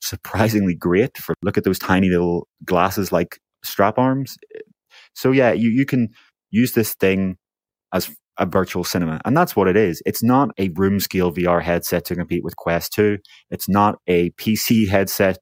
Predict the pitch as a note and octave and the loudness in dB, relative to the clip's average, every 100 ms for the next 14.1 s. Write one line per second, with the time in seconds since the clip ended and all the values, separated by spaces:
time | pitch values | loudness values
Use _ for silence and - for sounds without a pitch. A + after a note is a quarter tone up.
0 | - F#2+ E2 - F#2+ _ _ _ _ F#2 | -10 -10 -6 -4 -4 _ _ _ _ -4
1 | F2 - E2 D#2 E2 F#2+ F#2 F#2+ F#2+ F2+ | -4 -4 -4 -4 -2 -2 2 2 2 -2
2 | G2+ - F#2+ F#2+ G2+ G2+ G#2 G#2+ G#2 G#2 | -6 -2 0 0 0 0 2 2 0 2
3 | A2 A2+ - F2+ F2 F2+ - - - - | 2 2 0 0 2 0 0 -8 -10 -6
4 | F#2 - F#2 F2+ F2 _ - - F#2 F2+ | -4 0 2 2 0 _ -12 -2 0 0
5 | G2 F#2+ F2+ F2 F#2 F2+ F2 E2+ E2+ F2+ | -2 -2 -2 -2 -2 0 0 0 0 0
6 | A#2 C3+ B2+ _ _ - _ - A#2 - | 2 2 0 _ _ -20 _ -2 -2 0
7 | A#2 F2 G#2+ D3+ D3+ E2+ E2+ - F#2 D#2+ | -2 2 2 4 2 -2 -6 -4 -2 -2
8 | F2 - D#2+ D#2 D#2 _ _ _ _ - | -6 -6 -6 -6 -8 _ _ _ _ -6
9 | F2+ - A2+ G#2+ G2+ G2 _ _ - F2+ | -6 -2 -2 0 0 0 _ _ -6 -4
10 | F2+ F#2 F2+ F2 F2 E2+ - _ _ - | 0 0 2 0 0 -4 -10 _ _ -8
11 | - F#2+ G2 A2 A2 - F#2+ F#2+ F#2+ F#2+ | -6 0 4 4 2 2 2 2 0 0
12 | F2+ F#2 G2 - C#3+ A2+ - F2+ F2 E2 | 2 2 0 0 -2 -2 -2 -2 0 2
13 | F2+ - F2+ E2+ - E2 D#2 E2 E2 A#2+ | 2 0 -6 -8 -8 -8 -8 -4 0 0
14 | C#3 | 0